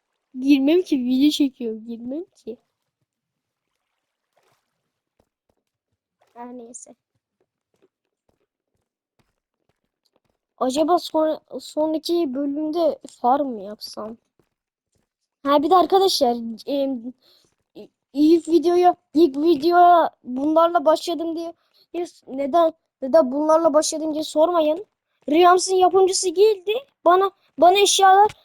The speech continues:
bana, benim elmaslarımı net, net yaptı. Tabii şu pantolonu biz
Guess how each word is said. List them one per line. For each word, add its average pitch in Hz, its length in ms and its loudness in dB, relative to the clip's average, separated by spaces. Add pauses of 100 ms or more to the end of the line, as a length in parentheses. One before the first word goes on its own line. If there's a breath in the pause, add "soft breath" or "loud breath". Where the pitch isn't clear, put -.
(180)
bana, 294 500 2
benim 349 240 4
elmaslarımı 403 540 -4 (300)
net, 330 140 -8 (200)
net 349 340 0
yaptı. 220 380 -8 (360)
Tabii 330 380 0 (260)
şu 330 380 -2 (340)
pantolonu 330 760 -2 (760)
biz 277 580 -2